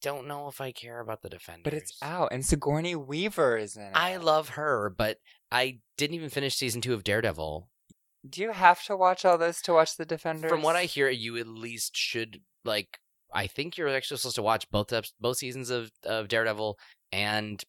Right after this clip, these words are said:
Speaker 1: potentially
Speaker 2: Jessica
Speaker 1: Jessica Jones
Speaker 2: Jones.
Speaker 1: and Luke Cage. And then I think you can read the Wikipedia of Iron Fist, 'cause I hear it's bad.
Speaker 2: Yeah.
Speaker 1: But, like, I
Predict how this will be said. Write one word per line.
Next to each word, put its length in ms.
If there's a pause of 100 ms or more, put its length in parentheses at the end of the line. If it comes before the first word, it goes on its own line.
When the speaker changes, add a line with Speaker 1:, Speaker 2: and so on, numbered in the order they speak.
Speaker 1:
potentially 1300
Speaker 2:
Jessica 360
Speaker 1:
Jessica 320
Jones 380
Speaker 2:
Jones. 40
Speaker 1:
and 240
Luke 180
Cage. 540 (420)
And 180
then 280
I 100
think 220
you 80
can 260
read 240
the 80
Wikipedia 500
of 80
Iron 240
Fist, 280
'cause 100
I 80
hear 120
it's 120
bad. 340 (480)
Speaker 2:
Yeah. 1080
Speaker 1:
But, 160
like, 420 (300)
I 240